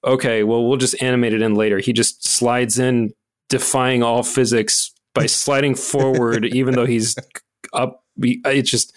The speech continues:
Speaker 1: it's crazy.
Speaker 2: <laughs> The, one of the I M D B trivia for Annihilation.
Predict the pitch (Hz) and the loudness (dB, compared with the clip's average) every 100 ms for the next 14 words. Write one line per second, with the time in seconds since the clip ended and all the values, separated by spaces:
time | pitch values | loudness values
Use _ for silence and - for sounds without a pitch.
0 | - - - - _ 110 - 123 117 95 | -20 -20 -20 -20 _ -6 -2 0 0 0
1 | 85 - 523 - _ _ _ _ _ 147 | -4 -4 -4 -4 _ _ _ _ _ -2
2 | 139 151 156 147 135 135 139 127 120 120 | 0 0 0 0 0 0 0 0 0 2
3 | 120 113 107 101 - 117 101 82 76 - | 2 2 0 -4 -4 -2 0 0 -2 -2
4 | 92 90 92 92 95 90 90 85 73 | -2 -2 -2 -2 0 0 0 -2 -6